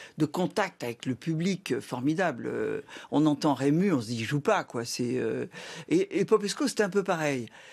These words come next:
Elle jouait, mais elle a, elle avait cette, cette espèce de force de conviction, euh, comme ça. Et puis, euh,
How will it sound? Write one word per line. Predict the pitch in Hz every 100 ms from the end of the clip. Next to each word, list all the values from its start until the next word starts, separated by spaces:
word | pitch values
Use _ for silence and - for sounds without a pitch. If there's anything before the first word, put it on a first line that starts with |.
| - -
Elle | - 147
jouait, | 139 254
mais | 214
elle | 139 117
a, | 113 -
elle | 127
avait | 117 135 190
cette, | - - _
cette | - 139 -
espèce | 131 202
de | 139
force | - 240 262 143
de | 139
conviction, | 143 139 117 110 - 226 202 120
euh, | - 110 113 117 117 123 -
comme | - 131
ça. | - 196 220 - - - - - - - - - _ _ _
Et | - 151
puis, | - - 170 190 185
euh, | 147 143 120